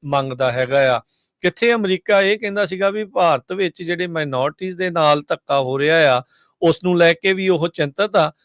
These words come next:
ਪਰ ਹੁਣ ਬੰਗਲਾਦੇਸ਼ ਦੇ ਵਿੱਚ ਜਿਹੜੀ ਚਿੰਤਾ ਉਹਨਾਂ ਨੇ ਜਿਹੜੀ ਉਹ ਪ੍ਰਗਟਾਈ ਆ, ਇਹ ਦੇਖਣ ਵਾਲੀਆਂ ਗੱਲਾਂ। ਪਾਲਿਸੀ ਸ਼ਿਫਟ ਕੀ ਵਾਕਿਆ ਹੋ ਚੁੱਕੀ ਆ, ਹੋ ਰਹੀ ਆ, ਕੀ ਜਿਹੜੀ ਉਹ ਦੇਖਣ ਵਾਲੀ ਗੱਲ ਆ।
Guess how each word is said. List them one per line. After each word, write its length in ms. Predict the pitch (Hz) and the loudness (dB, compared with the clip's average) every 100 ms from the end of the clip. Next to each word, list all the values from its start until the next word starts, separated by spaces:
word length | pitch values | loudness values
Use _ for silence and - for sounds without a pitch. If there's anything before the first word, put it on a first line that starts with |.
| _ | _
ਪਰ 120 | 185 | 0
ਹੁਣ 180 | 175 202 | 2 0
ਬੰਗਲਾਦੇਸ਼ 640 | 165 151 175 233 233 226 - | 2 0 2 0 0 -2 -2
ਦੇ 80 | 226 | -2
ਵਿੱਚ 260 | 208 180 | -2 -4
ਜਿਹੜੀ 240 | 180 180 185 | -4 -4 -4
ਚਿੰਤਾ 640 | 185 165 - 170 165 170 - | -6 -8 0 2 4 0 -2
ਉਹਨਾਂ 280 | 160 170 170 | -4 -2 -2
ਨੇ 100 | 165 | -2
ਜਿਹੜੀ 220 | 156 160 | -4 -4
ਉਹ 80 | 165 | -4
ਪ੍ਰਗਟਾਈ 600 | 160 151 156 143 139 156 | -4 -6 -2 -2 0 2
ਆ, 180 | 147 156 _ _ _ 240 | 2 0 _ _ _ -2
ਇਹ 100 | 240 | 4
ਦੇਖਣ 340 | 196 165 170 | 4 2 -2
ਵਾਲੀਆਂ 280 | 165 156 156 | -2 -2 0
ਗੱਲਾਂ। 400 | 135 123 117 117 - | -2 -2 -4 -8 -2
ਪਾਲਿਸੀ 400 | 127 127 - 185 | 0 0 -4 -8
ਸ਼ਿਫਟ 400 | - 165 - 170 | -4 -4 -4 -12
ਕੀ 140 | - 160 | -4 0
ਵਾਕਿਆ 560 | 139 127 - 160 165 156 _ _ _ 139 | 2 0 0 0 0 0 _ _ _ 2
ਹੋ 120 | 139 | 2
ਚੁੱਕੀ 420 | 143 170 202 196 | 2 -6 -2 0
ਆ, 160 | 190 196 _ _ - | 0 -2 _ _ 2
ਹੋ 160 | 165 | 4
ਰਹੀ 240 | 180 220 196 | 4 2 4
ਆ, 160 | 135 127 _ _ | 2 0 _ _
ਕੀ 200 | 190 214 | 0 0
ਜਿਹੜੀ 240 | 196 185 185 | 2 2 2
ਉਹ 80 | |
ਦੇਖਣ 280 | 160 151 147 | 0 -2 -2
ਵਾਲੀ 260 | 139 135 127 | -4 -4 -2
ਗੱਲ 240 | 127 127 | -2 2
ਆ। 120 | 120 | 0